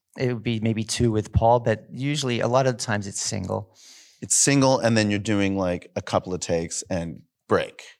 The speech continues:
Speaker 2: break
Speaker 1: I,
Speaker 2: angle, or do you
Speaker 1: um,
Speaker 2: do a lot of takes in every angle?
Speaker 1: I, um, it, it, it depends on, you know, what we're doing. It's, uh, I, I tend to not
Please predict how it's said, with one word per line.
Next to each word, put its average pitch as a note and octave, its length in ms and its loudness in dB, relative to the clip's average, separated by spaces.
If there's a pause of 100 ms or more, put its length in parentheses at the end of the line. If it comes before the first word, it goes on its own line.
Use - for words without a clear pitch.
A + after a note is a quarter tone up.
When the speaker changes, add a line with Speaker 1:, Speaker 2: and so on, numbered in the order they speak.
(200)
Speaker 2:
break F#2+ 220 2
Speaker 1:
I, F#2+ 60 4
Speaker 2:
angle, A#2+ 460 4
or G#2+ 120 4
do - 80 4
you D3+ 80 6
Speaker 1:
um, C#3+ 60 2
Speaker 2:
do A#2 160 6
a G#2+ 40 6
lot G#2+ 180 6
of G#2+ 60 -2
takes A2 300 2
in G2+ 80 0
every G2 260 -2
angle? G#2 400 -4 (240)
Speaker 1:
I, E3+ 320 4
um, C3+ 520 2 (300)
it, - 380 -4
it, D3+ 200 -6
it - 340 -4
depends E3+ 460 4
on, C#3 300 0
you B2+ 100 -2
know, A#2+ 80 2
what A2 260 2
we're A#2 120 2
doing. A2+ 380 2
It's, A#2+ 260 0
uh, G#2 300 2 (1120)
I, C3 160 0 (180)
I C#3+ 140 0
tend E3 280 0
to C#3 260 -6
not A2+ 220 2